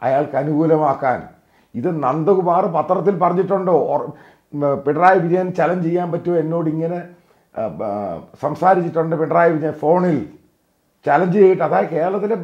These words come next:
രാഷ്ട്രീയക്കാർക്ക് പോലും നന്ദകുമാറിനെ ഭയമാണ്, നന്ദകുമാറിനെ ഫിക്സറായിട്ട് അവർ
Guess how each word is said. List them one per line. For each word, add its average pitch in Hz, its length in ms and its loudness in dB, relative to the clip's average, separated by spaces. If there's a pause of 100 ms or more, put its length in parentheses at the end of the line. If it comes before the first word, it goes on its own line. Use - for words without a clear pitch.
(340)
രാഷ്ട്രീയക്കാർക്ക് 208 960 2
പോലും 175 320 4 (840)
നന്ദകുമാറിനെ 208 720 8 (120)
ഭയമാണ്, 196 520 4 (840)
നന്ദകുമാറിനെ 220 640 6
ഫിക്സറായിട്ട് 240 520 2
അവർ 226 100 4